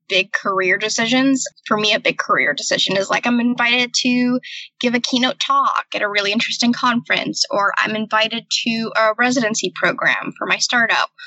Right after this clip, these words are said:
or I'm given a job offer. The one thing I like to sit and do is kind of sit down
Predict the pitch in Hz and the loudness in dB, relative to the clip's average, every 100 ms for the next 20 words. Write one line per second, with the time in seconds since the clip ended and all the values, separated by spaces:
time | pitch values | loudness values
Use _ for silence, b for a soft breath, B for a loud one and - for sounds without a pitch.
0 | B B - 208 226 226 233 240 233 247 | B B -2 0 0 0 2 2 2 0
1 | 233 208 - - - - 104 - _ _ | 0 0 -2 -2 -2 -2 -2 -8 _ _
2 | - 240 262 262 254 226 220 202 185 202 | -2 0 2 2 2 2 0 -4 -2 -4
3 | - - - - 226 175 190 196 196 - | -4 -6 -6 -2 0 0 0 0 -4 -4
4 | 202 202 - 240 233 220 202 | -2 -2 -4 -4 0 2 2